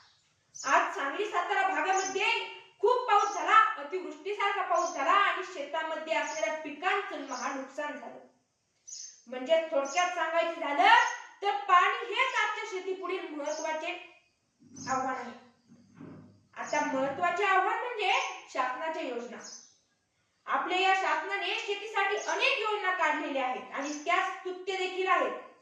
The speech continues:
परंतु या योजना एखाद्या उंच नारळाच्या झाडाप्रमाणे आहेत. ज्याप्रमाणे उंच नारळाच्या झाडाला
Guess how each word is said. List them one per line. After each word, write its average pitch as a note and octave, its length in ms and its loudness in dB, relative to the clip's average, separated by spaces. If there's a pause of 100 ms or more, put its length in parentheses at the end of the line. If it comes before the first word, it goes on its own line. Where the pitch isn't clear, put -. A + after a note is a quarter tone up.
(1040)
परंतु G#4 440 6
या F#4+ 240 2
योजना G4 440 0 (380)
एखाद्या G#4+ 440 2
उंच B4 340 -4
नारळाच्या G4+ 500 -2
झाडाप्रमाणे C4+ 680 -6
आहेत. B3+ 160 -12 (840)
ज्याप्रमाणे D#4+ 560 2
उंच F#4 360 -6
नारळाच्या G4 540 4
झाडाला F#4 400 2